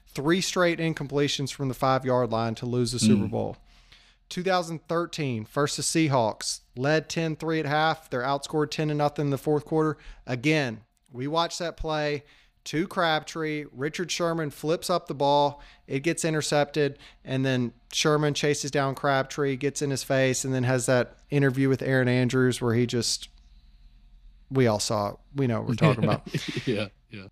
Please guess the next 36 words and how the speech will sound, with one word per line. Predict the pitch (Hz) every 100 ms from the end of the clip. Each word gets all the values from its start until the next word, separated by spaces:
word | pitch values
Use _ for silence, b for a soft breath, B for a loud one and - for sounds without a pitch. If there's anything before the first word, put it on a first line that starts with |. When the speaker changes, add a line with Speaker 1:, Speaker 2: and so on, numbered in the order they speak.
| _
Speaker 1:
Twenty | - 202 220
nineteen | 202 190 190 190 185
first | 170 190 -
the |
Chiefs, | 160 190 185 180 -
of | -
course, | 170 165 - - - _ _ _ -
they're | 143 156
leading | 170 156 131
twenty | - 160 185 185
to | 165
ten | - - 156 156 151
with | 135
seven | - 156 151 165
minutes | 156 -
to | -
play. | - 147 143 135
It's | 131 -
third | 147 147 151
and | 143
fifteen | 160 147 - 147 143
for | 131
the | 139
Chiefs. | 131 - 135 131 - B B B -
They | 139
get | 139 139
that. | 143 135 135
The | 139
rest | 135 135
is | 135 -
history. | 135 - 139 127
Jimmy | 123 143 139
Garoppolo | 135 131 127 143 131
misses | 127 131 139 131
Emmanuel | 131 131 131
Sanders, | 123 135 131 127 127 -